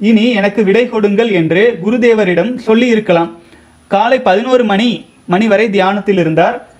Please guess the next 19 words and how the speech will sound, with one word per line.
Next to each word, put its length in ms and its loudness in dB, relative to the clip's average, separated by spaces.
கதவுகளை 640 0
திறந்து 340 0
வெளியே 300 4
வந்த 300 -2
சுவாமிஜி 440 0
மிகுந்த 480 2
மகிழ்ச்சியுடன் 600 -2
காணப்பட்டார். 640 0
காளியின் 480 0
மீது 480 2
ஓர் 180 2
அழகிய 520 0
பாடலை 480 0
பாடியவாறே 760 0
படிக்கட்டு 480 -2
வழியாக 480 0
கீழே 340 0
இறங்கி 280 -2
வந்தார். 440 -2